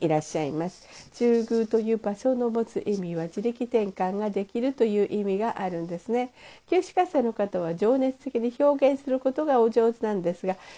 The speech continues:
今日はちょっとだけフラフラとしたように誤解を与えてしまうかもしれません。そんな時には良い方位として、東南、西、東北がございます。東南の方位を使いますと、相手の話を聞いて、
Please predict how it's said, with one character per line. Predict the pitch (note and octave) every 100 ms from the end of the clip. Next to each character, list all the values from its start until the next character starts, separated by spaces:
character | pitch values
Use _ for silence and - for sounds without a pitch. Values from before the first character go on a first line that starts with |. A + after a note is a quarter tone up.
| -
今 | - D#3+
日 |
は | -
ち | -
ょ | D3+
っ |
と | - A#3+
だ | C4+
け | B3+
フ | C4 D#4+
ラ | E4+
フ | -
ラ | B3
と | B3 G#3
し | -
た | F#3+
よ | F#3 F#3+
う | F3
に | G#3+
誤 | G#3+ D#3+
解 | B3+ C4 C4
を | C4+
与 | D#3+ D#3+ F#3+ A3+
え |
て | C4 D4
し | -
ま | C#4+ C#4
う |
か | C4+ C4+
も | C4
し | B3+
れ | A#3+
ま | A#3+
せ | A#3
ん。 | A#3 - - -
そ | -
ん | E4
な | E4 D#4+
時 | D#4+ -
に | A#3+ A#3
は | B3 -
良 | F#3
い | F#3
方 | E3 F3+ D#3+
位 |
と | D#3+ D3+
し | D3+
て、 | - G#3+ - - - -
東 | - B3 D4
南、 | C#4+ C4+ C4
西、 | - G#3 C#4 A3+
東 | - A3+ A#3 A#3+
北 | A3+
が | A#3 A3
ご | A3 G3+
ざ | A3
い | G#3+
ま | G#3+ G#3+
す。 | -
東 | G#3+ G#3+
南 | A3 A3
の | G#3+
方 | G#3+ G#3+ G3+
位 | F#3+
を |
使 | F#3+ - A3+
い | A3
ま | A3 A3+
す | -
と、 | - A#3+ - - - -
相 | G3 G3
手 | F#3+
の | F#3+
話 | F#3+ F#3 F#3 F3+
を | F3
聞 | - G3
い | F#3
て、 | - C4